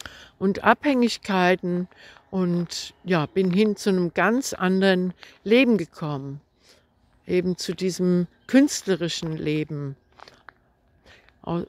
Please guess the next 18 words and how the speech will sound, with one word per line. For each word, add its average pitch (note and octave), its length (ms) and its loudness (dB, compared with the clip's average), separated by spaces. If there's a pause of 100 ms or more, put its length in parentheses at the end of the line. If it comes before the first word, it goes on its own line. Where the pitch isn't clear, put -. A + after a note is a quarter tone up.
und E3 280 -4
Handeln F3 560 0
aus D#3+ 400 -8 (120)
Impulsen F#3 640 0
heraus. C#3+ 640 -6 (500)
Ja, B3 220 8
und G#3 120 4
ich G#3 120 -6
danke C#4 300 0
euch D4 180 4
fürs - 280 -2
Zuhören. E4+ 680 -2
Hier C#4+ 120 -4
ist - 140 -10
nochmal, G#3+ 480 -2 (720)
wo G3 140 -4
ich - 160 -6
lebe. A#3+ 640 2